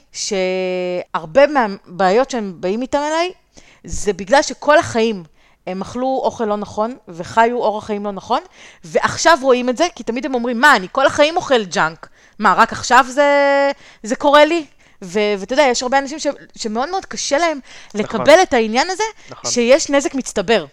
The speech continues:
Speaker 1: שגם אם לא ראית את זה קודם, באיזשהו גיל הגוף כבר לא יודע להתמודד יותר עם מה שאתה עושה לו.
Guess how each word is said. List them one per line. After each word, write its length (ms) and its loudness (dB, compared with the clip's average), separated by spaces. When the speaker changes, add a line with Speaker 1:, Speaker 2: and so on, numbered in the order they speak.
Speaker 1:
שגם 380 4
אם 120 -4
לא 220 6
ראית 320 2
את 140 2
זה 80 -6
קודם, 380 -2
באיזשהו 560 0
גיל 360 -4
הגוף 260 -8
כבר 180 0
לא 80 2
יודע 340 4
להתמודד 580 -2
יותר 360 -4
עם 140 -6
מה 100 0
שאתה 220 -6
עושה 260 -2
לו. 140 0